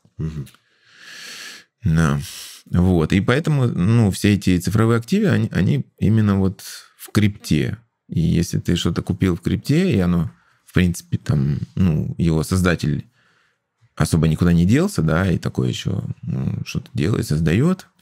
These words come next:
Speaker 2: или даже развивается, становится более знаменитым и крутым, то получается, что ценность его у тебя вырастет даже автоматически, потому что в крипте она повысится.
Speaker 1: Мгм.
Speaker 2: Ну, примерно так, да.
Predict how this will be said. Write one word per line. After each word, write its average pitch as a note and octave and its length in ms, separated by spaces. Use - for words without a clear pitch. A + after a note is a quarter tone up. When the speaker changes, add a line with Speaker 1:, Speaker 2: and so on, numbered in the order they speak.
Speaker 2:
или D#2+ 200
даже D#2 400
развивается, E2+ 520
становится E2+ 420
более D#2+ 460
знаменитым G#2 720
и C#2+ 140
крутым, D#3+ 500
то F#2+ 100
получается, F2 500
что - 180
ценность A2+ 440
его D#2+ 180
у F#2 80
тебя F#2 140
вырастет F2 440
даже E2+ 220
автоматически, E2 840
потому C2 260
что - 280
в - 140
крипте - 340
она - 180
повысится. - 500
Speaker 1:
Мгм. D#2 300
Speaker 2:
Ну, D#2+ 220
примерно F#2+ 360
так, - 220
да. - 200